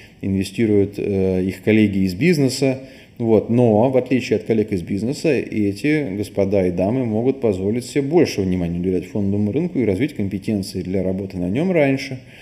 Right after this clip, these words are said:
что, соответственно, позволит им, э, создать этот финансовый результат раньше, попутно с, э, развитием своей профессии. Возможно, они станут предпринимателями и к тому моменту уже будут иметь некое портфолио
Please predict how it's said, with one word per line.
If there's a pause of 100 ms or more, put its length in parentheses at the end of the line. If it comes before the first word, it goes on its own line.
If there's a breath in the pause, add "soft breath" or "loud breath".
(380 loud breath)
что,
соответственно,
позволит
им,
э,
создать
этот
финансовый
результат (480 loud breath)
раньше,
попутно
с,
э,
развитием
своей
профессии.
Возможно,
они
станут
предпринимателями
и
к
тому
моменту
уже
будут
иметь
некое
портфолио